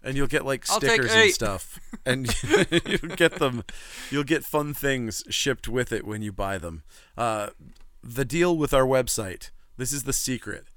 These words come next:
Speaker 1: The better the order, the cooler the extras you get.
Speaker 2: <laughs>
Speaker 1: This is, this is legit. Like, I, I feel like some people put in orders that I'm just like,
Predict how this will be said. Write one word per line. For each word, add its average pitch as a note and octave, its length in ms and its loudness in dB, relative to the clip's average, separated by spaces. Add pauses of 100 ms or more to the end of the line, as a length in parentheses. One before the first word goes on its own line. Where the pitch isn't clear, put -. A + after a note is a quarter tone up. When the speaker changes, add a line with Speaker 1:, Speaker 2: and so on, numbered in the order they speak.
(240)
Speaker 1:
The B2 300 -4
better C3 600 -2
the B2 180 -4
order, B2+ 580 -4 (240)
the A#2+ 120 -4
cooler C3 500 0
the A#2 240 -4
extras G2 540 -6
you E2+ 80 -10
get. C#2+ 260 -6 (300)
Speaker 2:
<laughs> - 260 -12
Speaker 1:
This B2 340 -2
is, B2+ 180 -4
this C#3 220 0
is D3 140 0
legit. A#2+ 500 -2
Like, A2+ 220 -6
I, A#2+ 260 -4
I A#2+ 120 -4
feel D3 320 2
like A#2+ 320 0 (520)
some D3 300 -2
people C#3 480 0 (200)
put C3+ 160 2
in B2 100 2
orders A#2 460 -2
that G#2+ 120 -4
I'm G#2+ 140 -6
just G#2 220 -6
like, G2 240 -12